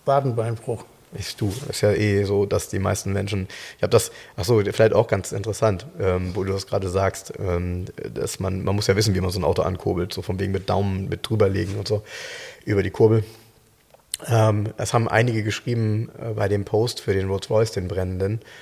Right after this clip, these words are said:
Speaker 2: ähm, dass es ja sinnvoll wäre, einen Feuerlöscher mit an Bord zu haben. Ich sage, es ist absolut sinnvoll, einen Feuerlöscher an Bord zu haben, aber es ist auch absolut sinnvoll, mal einen leer gemacht zu haben, um zu wissen, wie so ein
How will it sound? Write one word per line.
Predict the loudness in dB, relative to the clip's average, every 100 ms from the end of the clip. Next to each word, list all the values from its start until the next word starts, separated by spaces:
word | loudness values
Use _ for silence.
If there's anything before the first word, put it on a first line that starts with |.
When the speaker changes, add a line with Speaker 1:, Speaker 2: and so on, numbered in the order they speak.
| -20 -10 -2
Speaker 2:
ähm, | 2 2 0
dass | 0 -2
es | 0
ja | 0
sinnvoll | 0 0 2 4
wäre, | 6 6 4 2
einen | 0 0 2
Feuerlöscher | 4 4 2 -2 -4
mit | -4 -4
an | -2
Bord | -4 -4
zu | -4
haben. | -4 -4 -10 -18 -20 -20 -20 -20 _ _
Ich | 0 2
sage, | 4 6 8 6 4 0 -18 _
es | -6 -4
ist | -2 -2
absolut | -2 0 -2 -4 0
sinnvoll, | 0 2 4 4
einen | 4 2 2
Feuerlöscher | 2 4 4 2
an | -2 0
Bord | 0 0
zu | -2 0
haben, | 0 -2 -6 _ 0
aber | 4 6 6 6 4 -2 -18 _
es | -6
ist | -6 -6
auch | -6
absolut | -4 -4 -4 -4
sinnvoll, | -2 -2 4 4 4 0 -14 -20 -2
mal | 0
einen | 2 2 4
leer | 4
gemacht | 6 4 2
zu | 0
haben, | 4 4
um | 2 -2
zu | -4
wissen, | -4 -2
wie |
so | -2 -2
ein | -4